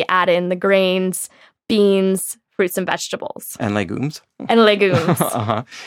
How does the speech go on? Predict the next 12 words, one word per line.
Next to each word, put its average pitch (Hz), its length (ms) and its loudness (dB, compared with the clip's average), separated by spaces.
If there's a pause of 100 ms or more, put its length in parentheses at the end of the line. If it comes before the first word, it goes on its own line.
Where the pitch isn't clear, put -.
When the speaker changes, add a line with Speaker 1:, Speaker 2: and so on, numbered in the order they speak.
(200)
Speaker 1:
Then 117 260 2
they'll 110 260 4
actually 113 380 -2
grow 107 240 0
the 104 100 0
same 110 400 0
or 104 180 0
even 107 220 0
better 113 380 2
and 110 260 -2
be 120 260 0
healthier. 120 520 -2